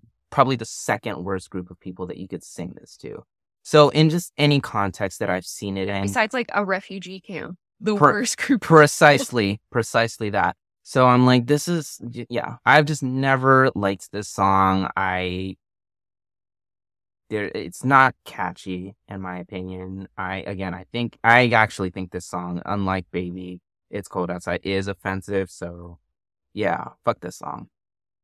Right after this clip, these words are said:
Speaker 2: I can count on one hand the number of times I've heard that song. Like, I, it's just
Speaker 1: Lucky you.
Speaker 2: never hear it. And so I, it didn't even come to mind, but I probably would have come to a similar conclusion because it was, so I looked up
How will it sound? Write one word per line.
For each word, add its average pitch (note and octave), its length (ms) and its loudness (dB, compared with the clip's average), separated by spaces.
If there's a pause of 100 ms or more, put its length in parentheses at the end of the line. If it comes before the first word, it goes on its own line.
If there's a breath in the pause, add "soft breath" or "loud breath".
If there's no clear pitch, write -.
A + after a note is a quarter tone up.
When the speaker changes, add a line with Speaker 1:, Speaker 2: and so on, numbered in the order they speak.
(500)
Speaker 2:
I A3 580 -2
can B3+ 200 -10
count A3+ 220 -4
on G#3 160 -4
one F#3+ 180 -8
hand F3+ 260 -8
the F3+ 40 -6
number F3+ 240 -4
of E3+ 100 -4
times E3+ 260 -8
I've E3 120 -10
heard D3 180 -10
that - 160 -18
song. F#3 260 -16 (160)
Like, G3+ 240 2
I, F#3+ 300 -2 (100)
it's - 340 -6
just - 220 -10 (340)
Speaker 1:
Lucky D3+ 300 4
you. D#3 340 6
Speaker 2:
never F#3+ 320 -6
hear A#3 320 2
it. B2+ 260 2 (580)
And A#3 360 4
so G#3+ 600 2 (100)
I, G#3 180 2
it G#3 200 -4
didn't A3 220 -6
even A3 240 -4
come G#3+ 220 -8
to A3+ 100 -14
mind, F#3 400 -8
but F3+ 120 -6
I F3 140 -8
probably F#3 320 -10
would E3+ 120 -8
have F3 100 -12
come F3 160 -12
to F#3 120 -12
a F3 80 -10
similar E3 320 -12
conclusion F3+ 480 -14
because G#3+ 380 -6
it A3 80 2
was, C#4+ 240 -2 (160)
so A3+ 220 -6
I G#3+ 80 -2
looked A#3 260 -10
up G#3+ 180 -6